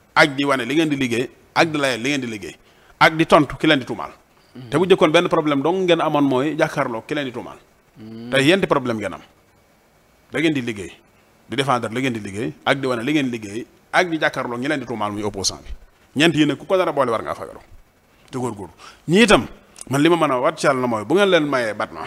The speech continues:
Speaker 1: li ngeen bëgg di ngeen ko am.
Speaker 2: Mhm.
Speaker 1: Ndax ñu nit lañ ñoo xam ne alal jiitalu leen, ndax xam nga ne Sonko gaa yaa ngi wax naan maanaam këram gi mu war a, eh,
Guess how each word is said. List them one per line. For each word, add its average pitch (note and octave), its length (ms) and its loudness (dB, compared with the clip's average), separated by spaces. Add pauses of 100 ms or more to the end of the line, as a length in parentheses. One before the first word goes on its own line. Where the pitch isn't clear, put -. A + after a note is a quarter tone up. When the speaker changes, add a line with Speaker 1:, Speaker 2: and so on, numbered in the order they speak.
Speaker 1:
li B2 100 -6
ngeen C#3 140 2
bëgg A2 160 -4
di F#2+ 80 -16
ngeen F#2 120 -12
ko - 100 -14
am. D2 60 -18 (220)
Speaker 2:
Mhm. A#2 260 -14 (520)
Speaker 1:
Ndax D#3 180 2
ñu F3 120 2
nit G3 160 2
lañ G3+ 160 6
ñoo D#3+ 100 6
xam C3+ 200 2
ne C3 140 0
alal D#3 200 2
jiitalu C3 260 -6
leen, A2 120 -8
ndax B2+ 160 -2
xam C#3+ 120 -8
nga C#3+ 80 -2
ne C#3+ 80 0
Sonko C3 340 -4
gaa A#2+ 160 4
yaa B2 100 6
ngi A#2+ 60 -4
wax A#2 140 -2
naan A2 160 -8 (380)
maanaam A2 340 -4 (1500)
këram B2+ 280 4
gi B2 60 -2
mu A#2+ 100 2
war A#2+ 100 4
a, A2+ 60 0
eh, A#2 340 -2